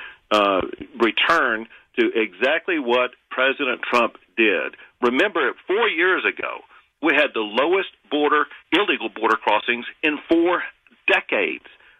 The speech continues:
Uh, and that's exactly what we need to replicate. It shows that a president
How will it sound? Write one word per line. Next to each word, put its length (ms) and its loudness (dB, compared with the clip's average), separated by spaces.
Uh, 160 2
and 140 4
that's 180 2
exactly 460 0
what 160 -2
we 80 0
need 140 -2
to 60 2
replicate. 440 0
It 160 0
shows 220 2
that 120 0
a 100 -2
president 460 -2